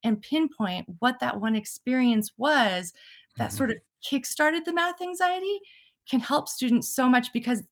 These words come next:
Speaker 1: they start to realize that, you know, it's, it's caused by something. It's not who they are, right? And who they are can,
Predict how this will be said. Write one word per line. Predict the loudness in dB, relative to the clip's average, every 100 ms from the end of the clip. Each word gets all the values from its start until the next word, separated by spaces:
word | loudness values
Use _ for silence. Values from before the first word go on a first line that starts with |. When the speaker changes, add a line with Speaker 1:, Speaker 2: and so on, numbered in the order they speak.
| _ _ _
Speaker 1:
they | -4
start | 2 0
to | 2 0
realize | 2 2 4 2 2 0
that, | 0 0 -2 -10 -20 -14 0
you | 2
know, | 2 0
it's, | -4 -6 -8
it's | -8
caused | -8 0 4 4 2
by | 0
something. | 2 2 2 0
It's | 0
not | 0 0
who | -10 0 2
they | 4 2
are, | 4 2 0 -4 -8 -12 -4
right? | 0
And | 4
who | 4
they | 4
are | 4 2
can, | 2 0